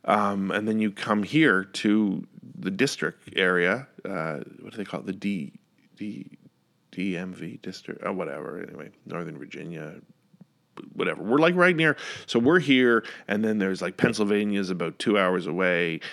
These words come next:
and Maryland is, you know, twenty minutes away, and, uh, D C is a half an hour away on their metro system, which is a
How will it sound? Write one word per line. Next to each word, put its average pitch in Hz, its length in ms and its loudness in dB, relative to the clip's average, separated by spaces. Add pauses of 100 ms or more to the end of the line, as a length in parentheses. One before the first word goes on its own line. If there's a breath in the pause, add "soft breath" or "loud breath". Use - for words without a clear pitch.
(260 loud breath)
and 85 560 -4 (200 loud breath)
Maryland 98 840 -2
is, 90 380 -6
you - 140 -10
know, 90 200 -10
twenty 110 280 0
minutes 95 320 -2
away, 95 500 2 (420 loud breath)
and, 90 540 -4
uh, 90 220 -4
D 104 180 -4
C 95 300 -2
is 87 120 -4
a 87 60 -8
half 101 300 -4
an 98 80 0
hour 92 280 0
away 85 480 -4 (240)
on 90 240 -12
their 80 140 -10
metro 87 460 -4
system, 85 460 -6
which 87 220 -6
is 82 140 -4
a 80 220 -6